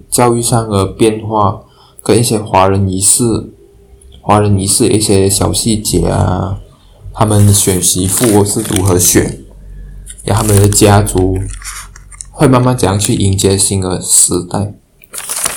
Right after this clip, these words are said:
可是大家可以先去看这部戏，我觉得还蛮有趣的啦。你可以先从旧版开始看，因为旧版的蛮多东西可以看，包括他们的衣服、服装这些东西。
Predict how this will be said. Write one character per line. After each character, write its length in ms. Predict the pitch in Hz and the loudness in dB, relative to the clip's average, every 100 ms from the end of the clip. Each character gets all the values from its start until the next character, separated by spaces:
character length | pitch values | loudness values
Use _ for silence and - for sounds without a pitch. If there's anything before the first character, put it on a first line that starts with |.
| - - | -10 -10
可 140 | - 110 | -2 2
是 80 | 135 | 4
大 140 | 139 | 4
家 100 | 131 | 2
可 160 | 117 104 | 2 0
以 40 | |
先 220 | 92 101 | 2 0
去 180 | 101 123 | 0 -2
看 200 | 113 110 | -2 -2
这 120 | 110 | 0
部 160 | 104 110 | 0 0
戏， 340 | - 101 - - - | 0 0 -4 -8 -6
我 80 | |
觉 120 | 104 104 | 0 0
得 80 | |
还 140 | 104 101 | 0 0
蛮 180 | 98 101 | 0 2
有 220 | 98 90 | 2 0
趣 260 | 90 127 | -2 -2
的 120 | 107 98 | -2 -2
啦。 200 | - - _ _ _ _ _ - | -4 -10 _ _ _ _ _ -4
你 80 | |
可 120 | 113 110 | 2 4
以 60 | |
先 180 | 104 107 | 4 0
从 220 | 104 98 | 0 -4
旧 180 | 98 127 | 0 -2
版 240 | 113 92 | 0 -4
开 200 | 90 98 | -2 -2
始 160 | 92 - | -2 -4
看， 260 | - 104 101 | -6 -8 -4
因 140 | 120 | -2
为 100 | 117 | -2
旧 200 | 123 127 | 0 -2
版 200 | 120 90 | 0 -2
的 160 | 90 87 - - - | -2 -4 -8 -14 -8
蛮 140 | 92 | -4
多 120 | 95 | -4
东 180 | 92 92 | -2 -4
西 140 | 92 92 | -4 -4
可 140 | 101 | -4
以 60 | 87 | -6
看， 320 | - 101 98 - - - _ _ - - | -4 -6 -6 -14 -20 -20 _ _ -18 0
包 160 | 113 | 2
括 140 | 110 123 | 2 2
他 80 | |
们 140 | 104 95 | 2 0
的 60 | - | -4
衣 120 | - 98 | -2 -2
服、 220 | 101 92 | 0 -4
服 240 | - 98 | -2 -4
装 380 | 92 95 92 95 - - | -2 -4 -4 -10 -16 -4
这 100 | 110 | 0
些 140 | 101 | 0
东 200 | 95 92 | -2 -4
西。 300 | 92 90 90 | -6 -8 -10